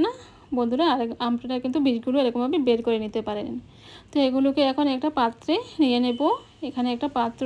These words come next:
নিয়েছি, একটা বড় পাত্র। এই পাত্রে এগুলোকে দিয়ে দেব। এখন দিয়ে দেব এক চামচ লবণ,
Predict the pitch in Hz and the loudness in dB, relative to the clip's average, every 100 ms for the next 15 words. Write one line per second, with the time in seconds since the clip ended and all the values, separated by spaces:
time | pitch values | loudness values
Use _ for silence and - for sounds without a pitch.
0 | 254 254 247 277 262 269 247 240 247 254 | 0 0 0 -2 0 0 0 0 0 -2
1 | 254 277 453 571 - - - - - 247 | -2 -2 -2 -4 -18 -20 -20 -8 -4 -2
2 | 233 233 262 285 247 - 233 226 240 240 | 0 0 0 0 0 -2 -2 0 0 0
3 | 453 339 269 214 196 - - - - - | 0 4 4 2 0 -4 -8 -12 -18 -20
4 | - - - - - - - - - - | -20 -20 -20 -20 -20 -20 -20 -20 -20 -20
5 | - - - 254 240 294 277 269 247 240 | -20 -20 -10 -6 -2 2 4 4 4 4
6 | 339 - 240 - 269 262 392 - 330 269 | 4 2 0 0 0 2 0 2 4 6
7 | 226 208 - | 6 4 -2